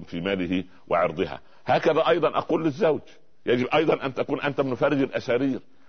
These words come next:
لكن يجعل الابتسامة خارج البيت، يعني مثلا عرضها شهر وطولها دهر، سبحان الله،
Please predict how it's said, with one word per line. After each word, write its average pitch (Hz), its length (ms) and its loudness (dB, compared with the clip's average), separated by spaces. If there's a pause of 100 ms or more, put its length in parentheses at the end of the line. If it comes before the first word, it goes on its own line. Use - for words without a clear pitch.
لكن 104 120 2
يجعل 123 360 2
الابتسامة 113 680 -2 (260)
خارج 127 240 2
البيت، 120 500 0 (420)
يعني 101 260 0
مثلا 101 340 -2
عرضها 101 580 2 (520)
شهر - 320 0 (440)
وطولها 92 840 2 (160)
دهر، 107 460 -2
سبحان - 280 -2
الله، 110 260 -2